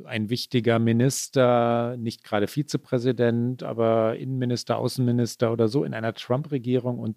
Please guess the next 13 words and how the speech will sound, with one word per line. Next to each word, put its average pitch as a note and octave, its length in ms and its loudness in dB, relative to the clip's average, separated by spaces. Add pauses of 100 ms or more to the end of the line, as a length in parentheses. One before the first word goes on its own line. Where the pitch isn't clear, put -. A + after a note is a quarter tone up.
dann D3+ 440 0
mit - 520 -6
achtundvierzig B2 840 0
oder G#2+ 240 2
dann G#2+ 140 0
natürlich G#2+ 360 -2
eher G2 140 -4
fünfzig - 560 -2
Jahren A2 540 2
die G#2+ 100 -4
Nachfolge G#2+ 600 -2
Trumps F#2+ 400 -2
antreten. A#2+ 640 0